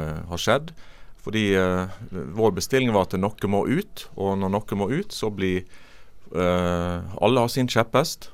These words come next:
og alle er engstelige for sin kjepphest. Hvor ble den av?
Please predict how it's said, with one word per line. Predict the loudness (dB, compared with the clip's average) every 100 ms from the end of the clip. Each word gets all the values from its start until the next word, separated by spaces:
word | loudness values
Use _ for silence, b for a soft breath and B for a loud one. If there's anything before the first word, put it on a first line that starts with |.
| -8
og | -2 0 0 0
alle | 2 2 2
er | 0 -2
engstelige | -2 -4 -4
for | -4
sin | -6 -4
kjepphest. | -2 -2 -2 -6 -6
Hvor | -2
ble | 0 2 2
den | 2 0
av? | -2 -6